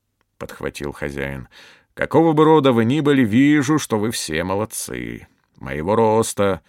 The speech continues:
и одного со мной образа мышления, и потому милости прошу, можете гостить у меня".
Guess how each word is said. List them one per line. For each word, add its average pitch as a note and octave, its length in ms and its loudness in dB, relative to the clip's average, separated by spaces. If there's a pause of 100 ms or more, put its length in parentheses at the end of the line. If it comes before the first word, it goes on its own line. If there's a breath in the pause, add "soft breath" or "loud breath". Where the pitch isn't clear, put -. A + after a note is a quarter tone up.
(120 soft breath)
и - 100 -10
одного E2 320 -2
со B2 160 0
мной A#2 180 2
образа F#2+ 480 -2
мышления, C#2 840 -8 (360 loud breath)
и A2 140 2
потому A3+ 320 4
милости A3+ 400 0
прошу, D#3 460 -2
можете A#2+ 380 -4
гостить C2+ 440 -8
у C2+ 40 -12
меня". B1+ 380 -12